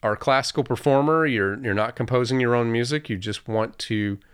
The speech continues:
record yourself playing some of the repertoire you know, that's fine. But if you're a composer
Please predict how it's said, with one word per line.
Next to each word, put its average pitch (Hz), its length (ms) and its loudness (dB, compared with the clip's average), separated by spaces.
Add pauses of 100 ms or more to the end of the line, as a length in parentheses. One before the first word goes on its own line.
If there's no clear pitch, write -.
(600)
record 117 640 -2
yourself 123 440 0
playing 120 280 0
some 123 240 -2
of 117 120 -4
the 117 80 -4
repertoire 113 500 0
you 110 120 0
know, 123 360 0 (1080)
that's 110 280 -2
fine. 160 340 0
But 101 120 -2
if - 120 -8
you're 135 180 2
a 131 40 -2
composer 143 840 -2